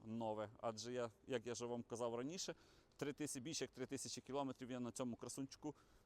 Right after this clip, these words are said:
проїхав, ми з ним пережили трошки. Було оригінальне лобове скло, як я казав, рідне, стало двоєрідне. Швидка відповідь на саме часте запитання. Отже, як бачимо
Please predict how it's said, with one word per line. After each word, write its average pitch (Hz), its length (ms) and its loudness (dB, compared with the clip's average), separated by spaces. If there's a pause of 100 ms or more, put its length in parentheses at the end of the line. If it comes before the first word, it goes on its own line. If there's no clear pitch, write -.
проїхав, 196 560 4
ми 190 180 4
з 156 60 0
ним 156 200 4 (200)
пережили 147 540 4
трошки. 127 420 -2 (240)
Було 151 320 6
оригінальне 160 540 4
лобове 175 360 4
скло, 170 360 6 (400)
як 156 160 6
я 156 80 2
казав, 156 300 6
рідне, 160 340 4
стало 190 360 8
двоєрідне. 107 680 2 (1600)
Швидка 240 420 12
відповідь 220 440 12 (140)
на 160 140 12
саме 202 300 12
часте 180 320 12
запитання. 131 600 12 (300)
Отже, 147 320 12
як 170 200 10
бачимо 127 380 12